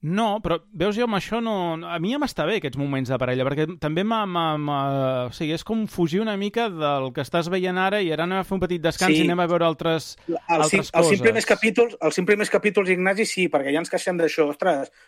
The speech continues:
Speaker 2: volem veure els conflictes personals que tenen altres personatges. Però quan en el capítol dotze o tretze, els últims, també veiem lo mateix amb les mateixes persones, a mi personalment em cansa.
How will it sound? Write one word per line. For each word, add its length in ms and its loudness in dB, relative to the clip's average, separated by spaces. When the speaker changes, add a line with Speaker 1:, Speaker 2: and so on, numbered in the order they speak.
Speaker 2:
volem 180 2
veure 280 4
els 160 -4
conflictes 400 -2
personals 400 0
que 80 2
tenen 240 0
altres 240 -4
personatges. 560 -8
Però 300 0
quan 240 4
en 80 2
el 100 2
capítol 480 2
dotze 320 0
o 140 -6
tretze, 400 0
els 160 0
últims, 320 -2
també 240 2
veiem 320 2
lo 80 2
mateix 520 0
amb 200 0
les 100 -2
mateixes 380 -2
persones, 560 0
a 100 -8
mi 80 -2
personalment 460 0
em 100 -6
cansa. 380 -2